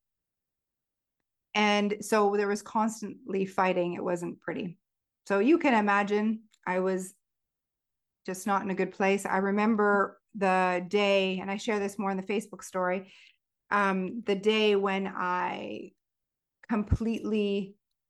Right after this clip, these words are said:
lost it. I was crying on the, on my kitchen floor, and I,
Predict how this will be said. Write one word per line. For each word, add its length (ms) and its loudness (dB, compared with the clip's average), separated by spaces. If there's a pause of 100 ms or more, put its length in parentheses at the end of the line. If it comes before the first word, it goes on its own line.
(100)
lost 680 2 (140)
it. 400 -8
I 120 0
was 120 -4
crying 320 2
on 140 0
the, 260 -6 (320)
on 220 -4
my 140 -2
kitchen 480 -2
floor, 680 2 (640)
and 560 -2 (1040)
I, 680 2